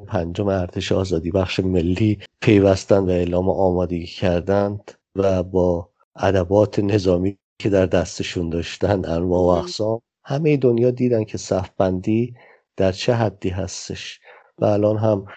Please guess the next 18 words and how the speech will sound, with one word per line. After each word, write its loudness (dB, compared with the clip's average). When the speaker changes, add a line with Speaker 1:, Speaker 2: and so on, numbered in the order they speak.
Speaker 1:
این 0
صحنهٔ 0
داخلی 2
رو 4
از 0
یک 0
طرف 2
در 0
نظر -2
بگیرید -6
و 2
صحنهٔ -4
خارجی -2
هم -2
در 2
ده 2
جولای -4
در -4